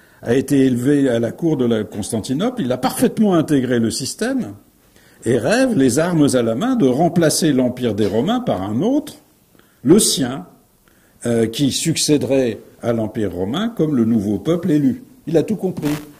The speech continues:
Et c'est l'éducation des, des, à la cour de Constantinople est absolument par-,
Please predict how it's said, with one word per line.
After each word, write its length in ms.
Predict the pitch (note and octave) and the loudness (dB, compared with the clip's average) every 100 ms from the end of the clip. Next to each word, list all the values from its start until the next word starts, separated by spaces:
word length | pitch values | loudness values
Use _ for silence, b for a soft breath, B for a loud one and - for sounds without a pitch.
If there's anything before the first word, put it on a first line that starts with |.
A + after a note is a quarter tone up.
| - | -4
Et 160 | F3 A#3+ | 0 0
c'est 160 | A#2 | -2
l'éducation 720 | A2 F#2 C3 A#2+ A2+ F#3+ G#3+ A3+ B B B B - | -6 -6 -8 -8 -6 -4 -6 -8 B B B B -10
des, 380 | G#2+ A#2 G#2 G2+ | -4 -4 -4 -8
des, 480 | G2 F#2+ F#2 F#2 G2 | -10 -12 -12 -14 -12
à 80 | G2 | -10
la 120 | F#2+ | -10
cour 240 | - D3 | -8 -6
de 80 | A2+ | -6
Constantinople 720 | - G#2 G2+ F#2 A2+ F3+ G#3+ | -8 -10 -10 -8 -6 -6 -6
est 100 | G#2 | -8
absolument 460 | F#2+ - G2+ A2 D#3+ | -8 -6 -6 -4 -8
par-, 180 | - | -12